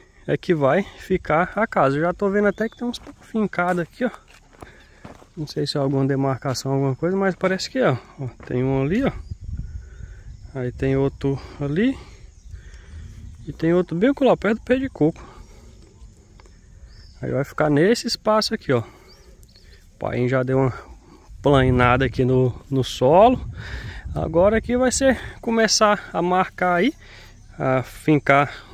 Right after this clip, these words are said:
os marcos aí pra poder cavar as valas, passar a linha, cavar as valas, pra poder fazer o desenho da casa. Aí a casinha, como é que, como é que era a sede,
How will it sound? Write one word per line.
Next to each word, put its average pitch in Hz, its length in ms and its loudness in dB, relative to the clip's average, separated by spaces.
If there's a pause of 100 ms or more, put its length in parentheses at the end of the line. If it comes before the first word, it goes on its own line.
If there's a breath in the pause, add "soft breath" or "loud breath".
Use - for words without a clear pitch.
os 135 420 0
marcos 131 640 2
aí 143 180 0
pra 196 160 -2
poder 196 340 -2
cavar 147 480 0
as 120 120 0
valas, 143 260 -4
passar 127 340 2
a 120 60 2
linha, 160 220 2
cavar 127 340 -2
as 117 80 -4
valas, 117 380 0 (640 loud breath)
pra - 100 -10
poder 139 220 -2
fazer 151 300 4
o 156 60 2
desenho 165 380 2
da 180 160 0
casa. 120 400 2 (1400 soft breath)
Aí 120 240 -2
a 110 120 0
casinha, 107 420 -4
como 107 160 0
é 107 80 -2
que, 113 240 -6 (540 loud breath)
como 117 160 -4
é 113 100 -4
que 117 240 0
era 113 220 2
a - 20 -2
sede, 117 580 2